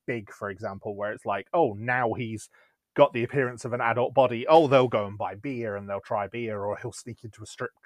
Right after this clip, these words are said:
you know, he'll go into a strip club 'cause he can, um, just to see what <laughs> happens, you know.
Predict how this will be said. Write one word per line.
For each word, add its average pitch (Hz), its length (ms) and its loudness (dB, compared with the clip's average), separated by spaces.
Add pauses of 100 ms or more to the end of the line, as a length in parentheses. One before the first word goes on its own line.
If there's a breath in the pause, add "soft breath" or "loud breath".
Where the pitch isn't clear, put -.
you 135 260 -4
know, 127 100 0
he'll 131 120 -6
go 123 180 -2
into 120 220 -10
a - 20 -10
strip 123 300 -6
club 101 280 -8
'cause - 140 -18
he 113 80 -16
can, 104 420 -6 (520 soft breath)
um, 107 500 2
just - 220 -4
to 113 80 -8
see 117 180 -4
what 110 160 -4
<laughs> - 60 -12
happens, 151 760 2
you 156 140 0
know. 107 220 -2